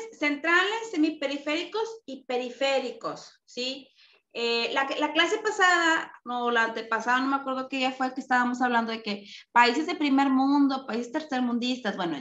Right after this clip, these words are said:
ya no se le llaman de esa manera,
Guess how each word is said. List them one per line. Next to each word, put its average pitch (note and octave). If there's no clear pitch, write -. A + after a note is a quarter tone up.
ya A#3
no C#4
se C#4+
le A#3
llaman G#3
de F#3
esa G#3
manera, A#3+